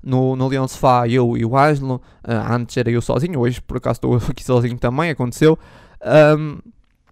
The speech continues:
estamos aqui sempre quase uma hora e tal, ahm, às vezes quarenta minutos, quando era eu sozinho, quarenta e tal minutos, cinquenta minutos, quase sempre uma hora, mais de uma hora e meia a gravar. E nós nunca, ahm, por exemplo, em nenhum momento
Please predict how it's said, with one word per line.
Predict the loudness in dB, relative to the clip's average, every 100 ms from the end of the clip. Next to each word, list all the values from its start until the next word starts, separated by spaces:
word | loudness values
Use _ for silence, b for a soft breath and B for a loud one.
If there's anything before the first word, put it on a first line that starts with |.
| _ -8
estamos | -2 -2 0
aqui | -2 -2 -4
sempre | -4 -4 -4
quase | 0 0 0
uma | 0
hora | 2 2
e | 2
tal, | 6 6 6 4
ahm, | 2 0 0 0 -2 -6 -12 -16 -20 _ -20 -20 -20 _ -6
às | -4
vezes | 0 -2 0
quarenta | 0 0 -4
minutos, | -4 -4 -4 -6 -10
quando | -4 0
era | 2
eu | 2
sozinho, | 0 -2 -6 -6
quarenta | -4 -4
e | -2
tal | -2
minutos, | -2 -4 -4
cinquenta | -8 -4 -2 -2
minutos, | 0 -2 -2 0
quase | 0 0
sempre | -4 -2
uma | 2
hora, | 2 2 0
mais | 0 0
de | 0
uma | 2
hora | 4 4
e |
meia | 2 0 0 -2 b b b b
a | 4
gravar. | 4 6 4 4
E | 0 -8 -12 _ _ _ _ _ _ _
nós | 0 2 2 0
nunca, | -2 -2 0 0 0 -2
ahm, | 0 2 0 -8 -14 -18 _ _
por | -2
exemplo, | -2 -2
em |
nenhum | -2 -2
momento | -2 -4 -4 -6 -12